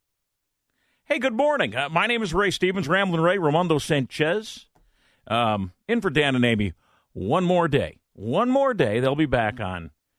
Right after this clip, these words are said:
uh, Tuesday. Um, I, I wonder why it is that,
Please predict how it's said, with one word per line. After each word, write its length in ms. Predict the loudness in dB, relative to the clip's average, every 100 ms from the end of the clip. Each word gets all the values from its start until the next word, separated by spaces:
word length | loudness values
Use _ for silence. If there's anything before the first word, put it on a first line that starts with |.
| _ _
uh, 140 | -6
Tuesday. 640 | -4 0 2 0 -6 -14 -20 _ _ _ _ _ -6
Um, 440 | -2 -2 -6 -12 _ -8
I, 220 | -6 -4 -2
I 80 | 0
wonder 360 | 0 -2 0 0
why 400 | 2 2 2 0
it 260 | -2 -6 -4
is 480 | -2 -2 -2 -4 0
that, 220 | -2